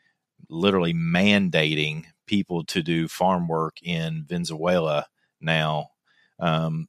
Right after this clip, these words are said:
and you have no choice to do it. Uh, people in rural areas are gonna be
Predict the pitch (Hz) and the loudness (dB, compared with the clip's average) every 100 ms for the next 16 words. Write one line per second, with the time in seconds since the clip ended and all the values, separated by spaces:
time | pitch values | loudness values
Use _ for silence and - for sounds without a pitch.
0 | - 85 85 82 82 82 90 98 87 87 | -2 2 2 2 0 0 0 2 2 0
1 | 87 - - 98 95 67 - - _ - | -2 -2 -2 0 0 0 0 -2 _ -6
2 | 82 76 64 - _ _ - - - - | -2 -2 -4 -12 _ _ -20 -20 -12 -12
3 | - 110 92 87 80 87 85 80 90 85 | -2 0 0 -2 2 2 2 2 2 2
4 | 78 80 85 80 80 80 78 73 | -2 -4 -4 -2 0 0 -2 -4